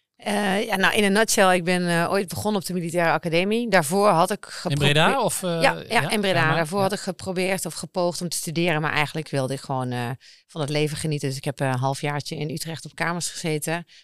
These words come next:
Speaker 1: pedagogische wetenschappen destijds. Dus ik ben militair geworden en, ehm, al vrij snel, eh, nadat ik, eh, na mijn, eh, opleiding bij een eenheid kwam te werken, ben ik naar Irak uitgezonden geweest. En daar,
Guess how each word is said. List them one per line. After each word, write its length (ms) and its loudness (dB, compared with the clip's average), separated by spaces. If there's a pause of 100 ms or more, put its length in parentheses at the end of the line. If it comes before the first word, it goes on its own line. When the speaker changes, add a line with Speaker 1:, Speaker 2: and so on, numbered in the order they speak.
(120)
Speaker 1:
pedagogische 580 -4
wetenschappen 640 -4
destijds. 540 -4
Dus 240 -20 (140)
ik 40 -4
ben 140 6
militair 400 4
geworden 400 4
en, 240 0
ehm, 420 0
al 240 2
vrij 240 0
snel, 760 0
eh, 180 -2
nadat 420 -2
ik, 200 -8
eh, 120 -4 (600)
na 240 -2
mijn, 440 -4
eh, 220 -8
opleiding 800 -4
bij 240 -2
een 80 -4
eenheid 460 -4
kwam 160 -6
te 100 -6
werken, 280 -4
ben 100 -4
ik 80 -6
naar 140 -6
Irak 280 0
uitgezonden 540 -2
geweest. 720 -4 (720)
En 380 0
daar, 520 2